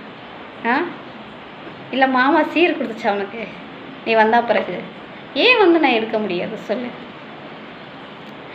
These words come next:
வேண்டாம். ஆனா வ-, என்னுடைய திங்ஸ் நான் எடுக்க வருவேன், நீ கொடுக்க முடியாது சொல்லவே முடியாது. உன்னால என்ன பண்ண முடியும்?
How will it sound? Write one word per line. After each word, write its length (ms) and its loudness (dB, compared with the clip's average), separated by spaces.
வேண்டாம். 600 0
ஆனா 180 8
வ-, 260 -2
என்னுடைய 440 8
திங்ஸ் 480 2
நான் 140 -2
எடுக்க 320 2
வருவேன், 280 2
நீ 140 -2
கொடுக்க 200 2
முடியாது 260 2
சொல்லவே 320 0
முடியாது. 420 0
உன்னால 200 2
என்ன 220 4
பண்ண 220 0
முடியும்? 340 0